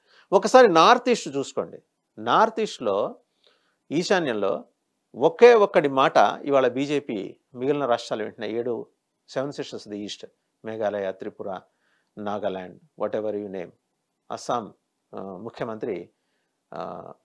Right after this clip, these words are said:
బిశ్వశర్మ, హేమంత్ బిశ్వశర్మ మాట. అలా ఆయన పార్టీని, ఆ, కట్టడి చేసుకుంటూ ఒక తాటి మీదకి తీసుకొచ్చారు. ఆయనలో ఉన్న గొప్ప క్వాలిటీ ఏంటంటే ఇంక్లూజివ్‌నెస్,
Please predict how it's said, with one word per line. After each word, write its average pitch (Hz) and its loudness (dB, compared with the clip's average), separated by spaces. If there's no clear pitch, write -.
బిశ్వశర్మ, 110 -4
హేమంత్ 127 -8
బిశ్వశర్మ 101 -12
మాట. 90 -14
అలా 160 4
ఆయన 165 2
పార్టీని, 156 -4
ఆ, 113 -8
కట్టడి 139 -2
చేసుకుంటూ 127 -10
ఒక 113 -6
తాటి 123 0
మీదకి 117 -8
తీసుకొచ్చారు. - -14
ఆయనలో 208 4
ఉన్న 185 0
గొప్ప 147 0
క్వాలిటీ 151 2
ఏంటంటే 139 -8
ఇంక్లూజివ్‌నెస్, 139 -8